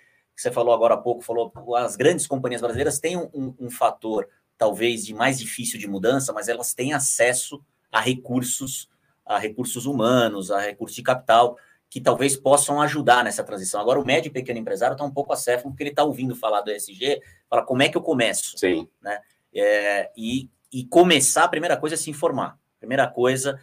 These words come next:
Speaker 1: é buscar informação, a gente tá fazendo isso. A segunda coisa é medir, né? Então, quando a gente fala de, é, efe-, é, pegada de carbono, o que que é isso? Na sua atividade, o que que vai de pegada de carbono? Pode ser na sua produção, a gente,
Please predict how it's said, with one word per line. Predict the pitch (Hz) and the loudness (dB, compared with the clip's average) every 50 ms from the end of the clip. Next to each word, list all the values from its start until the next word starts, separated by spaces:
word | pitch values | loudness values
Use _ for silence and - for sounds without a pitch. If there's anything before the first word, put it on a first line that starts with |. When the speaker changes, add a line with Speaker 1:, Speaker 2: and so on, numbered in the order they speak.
| _ _ | _ _
Speaker 1:
é | - 113 110 | -4 -4 -4
buscar | 110 113 110 - - 120 113 | -4 -4 -6 -4 -2 -2 -4
informação, | 110 110 - 113 - 110 98 98 - - 110 117 123 113 | -4 -4 -6 -6 -4 -4 -6 -6 -2 0 0 0 0 -2
a | |
gente | - - - - | -6 -8 -10 -8
tá | - 104 | -8 -6
fazendo | - 107 98 104 104 98 92 92 | -4 -6 -6 -6 -10 -12 -12 -12
isso. | 101 110 113 113 - 90 - - _ _ _ _ | -12 -12 -12 -12 -14 -16 -16 -18 _ _ _ _
A | - 117 | -10 -6
segunda | - 143 143 160 - - | -4 -4 0 2 2 2
coisa | 151 147 151 | 2 0 0
é | 151 | 2
medir, | 147 139 139 - 131 165 175 - - _ _ _ _ | 0 0 0 -2 -4 -4 -6 -10 -18 _ _ _ _
né? | 117 117 117 | -6 -6 -4
Então, | 113 123 | -4 -6
quando | 120 143 139 | -4 -4 -4
a | |
gente | 135 135 | -2 2
fala | 131 131 143 | 2 2 2
de, | 110 117 110 - _ _ _ _ _ _ _ | 0 -4 -12 -16 _ _ _ _ _ _ _
é, | - 117 113 - 123 | -4 -4 -4 -2 -4
efe-, | 117 110 - - 139 139 143 131 | -6 -4 -2 2 2 2 4 6
é, | 123 120 - | 4 4 4
pegada | - - 123 - - 135 139 123 | 4 0 2 4 4 4 4 2
de | 117 | 0
carbono, | - - 110 - - 120 139 160 147 120 | 2 0 0 2 2 0 0 0 0 -2
o | 110 | -4
que | - 160 | -6 -10
que | - - 156 | -4 0 0
é | 127 | 0
isso? | 110 110 - | 0 0 -4
Na | 127 127 | -6 -6
sua | - - 165 | -2 -2 -2
atividade, | - - 143 147 131 123 127 139 131 113 - | -2 -2 -8 -4 0 2 4 4 2 0 -4
o | |
que | - 143 | -12 -18
que | - - | -18 -6
vai | 135 135 147 147 131 - - _ _ _ _ _ | 2 4 4 4 4 0 -6 _ _ _ _ _
de | 110 | -8
pegada | - 117 110 110 113 110 104 | -6 -2 0 2 0 0 -2
de | 101 | -4
carbono? | - 107 101 98 104 101 98 | -4 -4 -2 -2 -6 -8 -6
Pode | 98 123 123 123 - | -4 -4 -2 -2 -2
ser | - | -4
na | 127 127 | -4 -4
sua | 120 - 120 - | -4 -6 -6 -6
produção, | 120 117 104 98 - - - 110 117 127 117 - - _ _ _ _ | -6 -10 -10 -10 -10 -2 0 2 2 2 0 -4 -8 _ _ _ _
a | - 101 101 | -12 -10 -10
gente, | - - | -10 -16